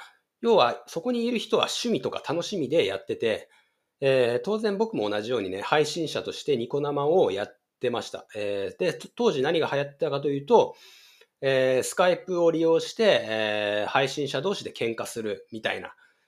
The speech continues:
えー、そういうのが非常に流行っていて、えー、まあ、喧嘩凸とかね、そういった形で流行ってたんですよ。で、えー、そこには当然ね、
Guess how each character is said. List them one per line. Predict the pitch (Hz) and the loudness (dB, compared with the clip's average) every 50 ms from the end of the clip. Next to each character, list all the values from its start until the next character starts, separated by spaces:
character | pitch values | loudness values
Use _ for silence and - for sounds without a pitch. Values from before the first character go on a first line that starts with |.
| _ _ _ _ _ | _ _ _ _ _
え | - 131 123 120 | -4 -4 -4 -4
ー、 | 117 | -6
そ | - - 208 | -6 -4 -2
う | 233 | 0
い | |
う | 233 | 0
の | 220 | 0
が | 143 92 | 0 -2
非 | - - 127 131 | -4 -8 -6 -2
常 | 151 143 | -2 -2
に | 113 - | 0 2
流 | 143 151 | 2 2
行 | 165 | 2
っ | 170 - - _ _ _ | 2 0 -6 _ _ _
て | 107 | -10
い | 95 92 - | -10 -10 -10
て、 | _ - 151 123 - - - _ _ _ _ _ _ _ _ | _ 0 2 2 2 -4 -10 _ _ _ _ _ _ _ _
え | - 139 135 131 131 131 | 0 2 4 4 4 2
ー、 | 127 | 2
ま | 127 | 0
あ、 | - | -2
喧 | - - 147 156 147 | 0 0 0 0 0
嘩 | 147 151 - | -2 -4 -2
凸 | - 151 151 - | -2 -4 -4 -4
と | - 113 | -6 -6
か | 101 98 | -6 -4
ね、 | 98 110 127 - - | -8 -8 -12 -14 -14
そ | - - - - 170 | -18 -14 -8 -8 -8
う | 185 | -8
い | |
っ | 175 | -8
た | - - 175 | -10 -10 -8
形 | - 175 - 175 165 - - 196 | -8 -6 -6 -6 -8 -6 -2 -2
で | 226 | -2
流 | 180 - - 139 | -2 0 -2 -2
行 | 143 | -2
っ | 139 143 - _ | -2 -4 -6 _
て | - 101 | -10 -8
た | - 98 | -6 -6
ん | 98 95 | -6 -8
で | - | -8
す | - 95 | -10 -12
よ。 | 87 - _ - - - - _ _ _ | -14 -14 _ -20 -20 -20 -20 _ _ _
で、 | 214 202 190 147 - - - _ _ _ _ _ _ _ _ _ _ _ _ _ _ _ _ _ _ _ - _ _ - | 2 4 4 4 4 0 -8 _ _ _ _ _ _ _ _ _ _ _ _ _ _ _ _ _ _ _ -20 _ _ -8
え | 139 135 131 127 123 | -4 0 2 2 0
ー、 | |
そ | 123 - | 0 -2
こ | - 220 | -2 0
に | 226 | 0
は | 202 - - | 0 0 0
当 | - 147 151 | 0 0 2
然 | 147 147 131 139 | 2 2 2 2
ね、 | 160 170 - - | 0 0 -2 -6